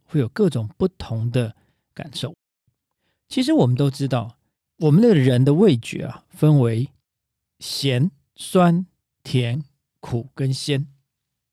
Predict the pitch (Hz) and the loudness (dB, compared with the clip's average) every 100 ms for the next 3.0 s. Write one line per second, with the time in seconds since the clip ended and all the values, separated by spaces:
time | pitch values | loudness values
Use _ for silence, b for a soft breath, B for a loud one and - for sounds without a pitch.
0 | _ 247 247 190 233 208 139 151 175 156 | _ -4 -2 0 0 2 2 2 0 0
1 | 117 120 156 143 165 175 269 185 117 127 | -2 -2 0 2 2 2 4 4 2 2
2 | 156 123 117 113 123 107 - 139 131 - | 2 0 -2 -4 -4 -6 -10 -10 -12 -16